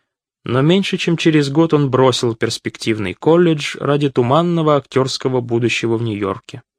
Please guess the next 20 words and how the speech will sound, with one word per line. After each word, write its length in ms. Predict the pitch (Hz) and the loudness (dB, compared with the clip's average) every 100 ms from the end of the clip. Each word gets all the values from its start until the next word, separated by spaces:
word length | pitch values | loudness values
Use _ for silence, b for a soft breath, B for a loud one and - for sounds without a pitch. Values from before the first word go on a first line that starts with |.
| _ _ _ _ _ _ _ _ _ _ _ _ _ - _ _ _ _ _ - | _ _ _ _ _ _ _ _ _ _ _ _ _ -20 _ _ _ _ _ -8
Теперь 220 | 147 180 | 2 4
родители 540 | 160 151 147 135 139 | 6 4 2 2 0
с 120 | 123 131 | 0 -2
ним 200 | 123 120 | -2 -2
не 100 | 113 | -2
разговаривали, 840 | 107 113 101 151 170 156 151 147 _ _ _ _ | -2 -2 0 2 0 0 0 -2 _ _ _ _
а 100 | 117 | 0
диван, 420 | 113 127 180 185 | 2 2 2 0
перегородивший 840 | - 180 160 165 156 165 - 160 | 2 2 4 4 4 2 0 -4
полкомнаты, 880 | - 147 143 135 135 131 123 120 120 | 0 -2 2 2 2 2 -2 -4 -4
смотрелся 640 | - - 123 139 180 - 156 | -6 -4 -2 0 0 -2 -4
как 240 | 156 - | -4 -4
океанский 640 | 131 113 123 160 - - | -2 0 2 0 -4 -2
лайнер 480 | 131 117 120 123 123 | 0 2 2 0 -4
в 100 | 110 | -4
бассейне. 680 | 98 104 - 104 95 95 98 _ _ _ _ _ _ _ _ _ _ _ _ _ | -4 -4 -4 -4 -6 -8 -14 _ _ _ _ _ _ _ _ _ _ _ _ _
"В 60 | - | -4
самых 460 | - 156 185 190 170 | 0 2 2 0 0
общих 340 | 170 - 175 | -2 -4 -8
чертах", 680 | - 175 - 131 92 - | -4 -4 0 0 0 -4